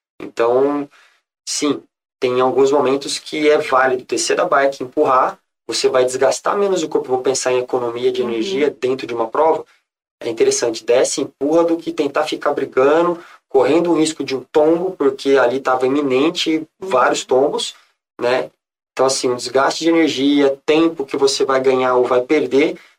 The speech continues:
Speaker 1: muitas das vezes, em alguns momentos específicos, vale muito a pena empurrar a bike.
Speaker 2: Uma coisa que eu senti diferença em mim, né? Eu queria saber se isso realmente tem a ver, depois que eu comecei a trabalhar mais o core,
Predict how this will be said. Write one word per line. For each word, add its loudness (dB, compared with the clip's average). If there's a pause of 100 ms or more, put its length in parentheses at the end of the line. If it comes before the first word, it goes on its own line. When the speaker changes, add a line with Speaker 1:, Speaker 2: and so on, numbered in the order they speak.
(140)
Speaker 1:
muitas 0
das 2
vezes, 0 (100)
em -6
alguns 0
momentos -2
específicos, -4
vale 0
muito -4
a -4
pena -2
empurrar -4
a -4
bike. -8 (580)
Speaker 2:
Uma -2
coisa 0
que -8
eu 2 (100)
senti -6
diferença -4
em -2
mim, -2
né? -2
Eu -2
queria -8
saber -2 (320)
se -12
isso -6
realmente -2
tem -6
a 0
ver, -4 (460)
depois 0
que -12
eu -14
comecei -6
a -6
trabalhar 0 (100)
mais 0
o -8
core, 0